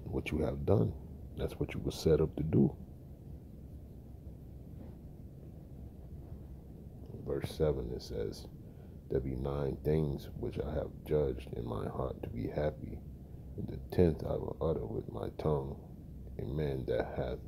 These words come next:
joy of his children, and he that liveth to see the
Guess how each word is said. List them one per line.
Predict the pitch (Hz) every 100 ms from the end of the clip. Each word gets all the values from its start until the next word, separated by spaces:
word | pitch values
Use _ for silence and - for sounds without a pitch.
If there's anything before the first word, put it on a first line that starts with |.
| -
joy | 71 73
of | 67 -
his | 64 60
children, | - 90 90 80 80 78 - - - - - -
and | -
he | - 87 85 80 - - - - -
that | - -
liveth | 69 82 73 65 -
to | 64
see | - 69
the | 65